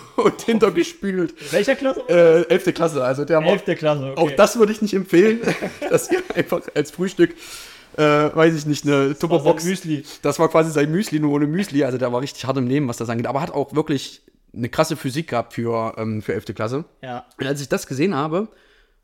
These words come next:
Speaker 1: und mich als Lauch dann daneben gestellt habe und, äh, gedacht habe, okay, wa-, what's going on? So irgendwie
Speaker 2: Ja.
Speaker 1: hustle ich jetzt hier seit einem Jahr rein und es passiert überhaupt nichts. Sollte ich nicht vielleicht aufgeben aufgrund von Genetik?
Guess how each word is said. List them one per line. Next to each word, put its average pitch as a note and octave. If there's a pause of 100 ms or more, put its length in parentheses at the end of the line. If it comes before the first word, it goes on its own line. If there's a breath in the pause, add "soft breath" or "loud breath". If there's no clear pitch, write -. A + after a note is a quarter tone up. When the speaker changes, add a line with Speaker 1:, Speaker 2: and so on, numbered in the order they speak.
(100)
Speaker 1:
und B2
mich E3
als C#3+
Lauch C#3+
dann C#3
daneben E3
gestellt A#2
habe A2
und, A2
äh, A2+
gedacht A#2+
habe, A2+
okay, C#3+
wa-, B2
what's A#2
going A#2
on? D#3
So C#3
irgendwie C#3+ (280 loud breath)
Speaker 2:
Ja. C3+ (420 loud breath)
Speaker 1:
hustle D#3
ich D3+
jetzt D3+
hier D3+
seit C3+ (140)
einem D#3+
Jahr C#3
rein C3+
und B2
es B2
passiert C#3
überhaupt B2
nichts. G#3+ (320 soft breath)
Sollte D#3+
ich C#3
nicht D3
vielleicht A#2+
aufgeben D3+
aufgrund C#3
von C3
Genetik? A#2+